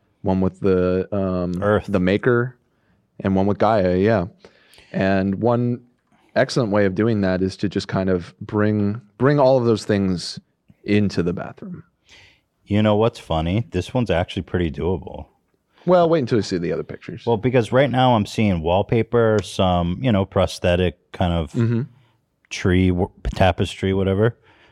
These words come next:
Speaker 2: Very nice, though. Beautiful setting. Maybe if I can maybe have some speakers that's giving nice ambient nature sounds.
Speaker 1: Yeah, I actually believe, I guess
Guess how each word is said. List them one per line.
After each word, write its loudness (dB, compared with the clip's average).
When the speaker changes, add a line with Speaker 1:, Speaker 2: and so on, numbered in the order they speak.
Speaker 2:
Very 4
nice, 0
though. -2
Beautiful -2
setting. 2
Maybe 2
if 2
I 4
can -2
maybe 0
have 0
some -4
speakers 2
that's -6
giving 2
nice 2
ambient 0
nature 0
sounds. 0
Speaker 1:
Yeah, 6
I 4
actually 4
believe, 0
I 0
guess -2